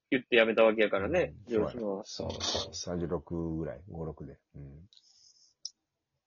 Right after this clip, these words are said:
Speaker 3: まあ、でも福留がおらんかったらまた、なんか中日の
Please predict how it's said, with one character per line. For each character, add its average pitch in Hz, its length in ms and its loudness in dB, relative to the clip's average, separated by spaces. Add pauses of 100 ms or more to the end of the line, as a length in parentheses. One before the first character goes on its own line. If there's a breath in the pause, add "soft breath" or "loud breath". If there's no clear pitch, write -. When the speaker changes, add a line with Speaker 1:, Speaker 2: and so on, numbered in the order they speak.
(960)
Speaker 3:
ま - 380 -8
あ、 - 40 -8
で 82 100 -8
も 78 100 -12
福 - 260 -14
留 87 240 4
が 82 100 0
お 85 80 2
ら 87 120 4
ん 82 80 4
か 82 160 0
っ - 120 -10
た - 140 -6
ら 73 100 -2
ま 78 160 -4
た、 - 300 -6 (1200)
な - 80 -10
ん - 40 -12
か - 100 -20
中 90 280 6
日 82 300 2
の 69 220 -8